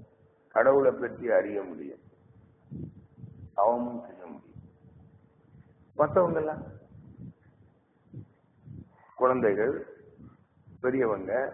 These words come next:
அவங்களுக்கு தான் என்ன பண்ணாங்க, நீ கடவுள் எதுன்னு நீ தெரிஞ்சுக்க வேண்டாம், நீ எதை வேணாலும் வணங்க,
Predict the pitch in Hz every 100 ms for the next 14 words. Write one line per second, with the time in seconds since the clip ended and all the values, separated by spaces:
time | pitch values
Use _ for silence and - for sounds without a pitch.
0 | - - - _ _ - 80 104 107 98
1 | 92 80 76 - 92 101 82 101 127 -
2 | 87 92 87 87 85 80 73 - - -
3 | _ _ - - 87 - 92 101 147 156
4 | 143 113 113 151 156 131 135 156 - -
5 | - - - - _ - - - - -
6 | - - 107 123 135 - 110 90 85 78
7 | 71 64 90 110 82 - - - - _
8 | _ _ _ _ 113 101 92 123 170 147
9 | 143 139 135 123 90 90